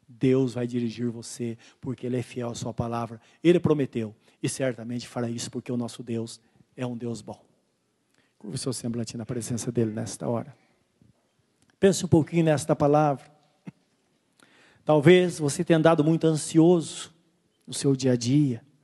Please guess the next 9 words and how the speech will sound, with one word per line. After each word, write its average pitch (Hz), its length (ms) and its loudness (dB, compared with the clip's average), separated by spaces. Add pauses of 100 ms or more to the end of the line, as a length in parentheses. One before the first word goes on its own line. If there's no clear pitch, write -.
(640)
preocupado 175 600 6
com 170 200 2
tantas 202 460 2
coisas, 143 540 0
com 175 100 6
a 175 60 8
vida 185 240 4
perturbada. 139 920 4 (3250)
Descanse 190 720 2